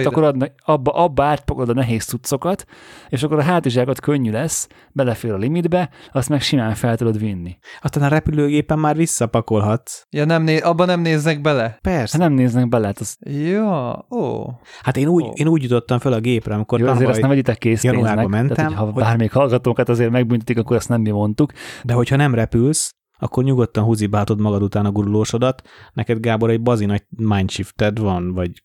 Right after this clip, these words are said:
Speaker 1: Nem.
Speaker 3: think tanked?
Speaker 1: Think tank. Think tank airport take-off táskám van.
Speaker 3: Még repülősnek is hívják, miközben nem fér fel a repülőre?
Speaker 1: De felfér.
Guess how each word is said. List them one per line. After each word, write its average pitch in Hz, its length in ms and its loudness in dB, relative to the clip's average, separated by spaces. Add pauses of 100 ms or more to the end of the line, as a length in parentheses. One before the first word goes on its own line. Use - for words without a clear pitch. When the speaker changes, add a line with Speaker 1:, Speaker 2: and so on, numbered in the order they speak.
(400)
Speaker 1:
Nem. 135 180 -6
Speaker 3:
think 117 200 0
tanked? 120 420 0
Speaker 1:
Think 143 280 0
tank. 123 340 -6 (220)
Think 151 240 -4
tank 131 240 -4
airport 135 580 -2
take-off 123 440 -2
táskám 139 520 -2
van. 175 240 0 (380)
Speaker 3:
Még 135 260 -2
repülősnek 131 580 0
is 143 120 -4
hívják, 117 400 0
miközben 123 360 0
nem 110 160 0
fér 113 200 -2
fel 120 120 0
a 117 40 2
repülőre? 107 600 0 (100)
Speaker 1:
De 180 180 -2
felfér. 123 640 -6